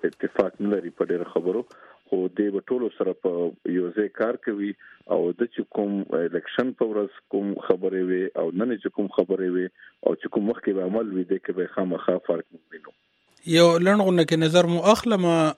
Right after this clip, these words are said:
Speaker 2: او هغه دا چې یاره د پاکستان پخوانی صدر آصف علي زرداري هم، ا، راغلی و. ا، س-، م-، پاکستان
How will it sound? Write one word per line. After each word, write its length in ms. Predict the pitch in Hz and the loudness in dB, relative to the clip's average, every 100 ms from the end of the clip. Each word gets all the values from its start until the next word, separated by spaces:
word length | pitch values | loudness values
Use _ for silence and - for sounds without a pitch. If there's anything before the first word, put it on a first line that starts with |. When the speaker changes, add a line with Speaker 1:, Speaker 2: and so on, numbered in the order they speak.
| - | -2
Speaker 2:
او 320 | 139 139 139 | 0 2 2
هغه 220 | 139 147 | 2 2
دا 160 | 165 180 | 2 0
چې 140 | 175 | 2
یاره 300 | 160 165 160 - - 131 | 0 2 0 -4 -12 -8
د 280 | 127 131 127 | -4 -2 -2
پاکستان 460 | 143 131 131 156 139 | -4 -2 0 -2 -2
پخوانی 400 | 127 135 131 143 | -6 0 0 0
صدر 260 | 160 147 139 - - - | -2 -4 -4 -12 -20 -10
آصف 280 | - - - | -6 -6 -4
علي 120 | 139 | -2
زرداري 540 | 147 135 117 123 127 143 139 | 0 -2 0 2 2 0 0
هم، 200 | 180 139 | 0 0
ا، 160 | 135 151 - - _ - 143 - | -2 -4 -12 -20 _ -16 -12 -4
راغلی 360 | 123 117 131 127 | 0 2 2 2
و. 100 | 117 - - _ - | -2 -6 -20 _ -14
ا، 100 | 131 127 127 127 123 123 - _ _ - | -4 0 2 4 2 0 -8 _ _ -20
س-، 200 | - - - _ 147 | -14 -14 -16 _ -4
م-، 380 | 139 135 135 135 - _ | -2 0 0 -2 -8 _
پاکستان 580 | 156 147 151 - 180 175 | 2 2 0 0 2 2